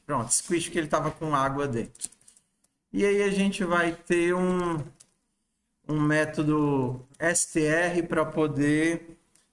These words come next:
retornar o que ele é. Então, ele é um pato de borracha. Tudo bem? Então, pronto. Tá aqui, eu tenho um pato de borracha que eu consigo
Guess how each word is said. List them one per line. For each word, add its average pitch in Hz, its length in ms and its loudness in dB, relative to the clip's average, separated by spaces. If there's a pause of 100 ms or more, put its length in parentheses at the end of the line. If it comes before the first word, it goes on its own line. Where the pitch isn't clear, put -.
(100)
retornar 151 580 2
o 147 100 -2
que - 160 -2
ele 139 200 0
é. 147 460 0 (680)
Então, 151 580 0
ele 139 360 2
é 139 260 2
um 139 460 -2 (480)
pato 123 680 -2
de 131 680 -2 (560)
borracha. 190 680 -2 (1400)
Tudo 135 240 -14
bem? 165 340 0 (760)
Então, 160 200 -4
pronto. - 300 -6 (680)
Tá 160 100 -4
aqui, - 180 -10
eu - 40 -20
tenho 139 220 -6
um 151 80 -2
pato 131 440 -2
de 135 60 -6
borracha 160 600 0
que - 80 -2
eu 165 80 0
consigo 156 640 -2